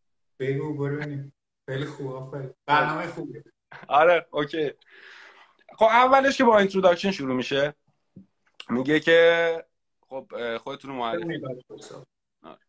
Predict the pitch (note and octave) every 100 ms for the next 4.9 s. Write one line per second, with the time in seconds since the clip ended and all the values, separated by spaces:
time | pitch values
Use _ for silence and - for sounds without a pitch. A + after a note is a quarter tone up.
0 | _ _ A#2+ A#2+ C3 E3 F3+ - D#3 F3
1 | G3 A3+ A3+ B3+ - _ D#3+ F3+ F#3 A#3
2 | A3+ F#3+ E3+ D#3+ D#3+ E3 D3+ C3+ D3+ D#3
3 | D3+ D3+ D3 C3+ C#3 _ C#3+ C3+ C#3+ C#3
4 | C3 C3+ C#3 - G3+ G3+ - G3